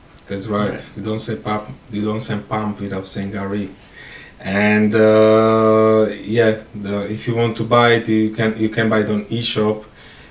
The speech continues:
Speaker 1: and Jankovic Nutrition, or soon on my website, you know, rastopump dot com.
Speaker 2: Yeah, we're working on a website right now together. It's, uh,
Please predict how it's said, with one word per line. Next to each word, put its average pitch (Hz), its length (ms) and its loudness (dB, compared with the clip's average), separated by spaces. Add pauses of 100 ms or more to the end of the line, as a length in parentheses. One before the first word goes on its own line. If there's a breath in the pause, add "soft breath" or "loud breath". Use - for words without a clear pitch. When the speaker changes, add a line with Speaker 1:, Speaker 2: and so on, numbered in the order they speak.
(120)
Speaker 1:
and 104 100 -4
Jankovic 117 520 0
Nutrition, 120 640 0
or 101 180 -4
soon 120 300 0
on 110 180 0
my 113 160 0
website, 113 540 -2
you 101 80 -8
know, 104 180 -2
rastopump 110 840 -6
dot 107 200 -6
com. 107 320 -4 (580 loud breath)
Speaker 2:
Yeah, 127 220 4
we're 123 180 2
working 131 380 2
on 123 240 4
a 117 160 -2
website 120 520 0
right 120 220 2
now 120 220 0
together. 123 640 2 (220)
It's, 117 420 -8
uh, 110 500 0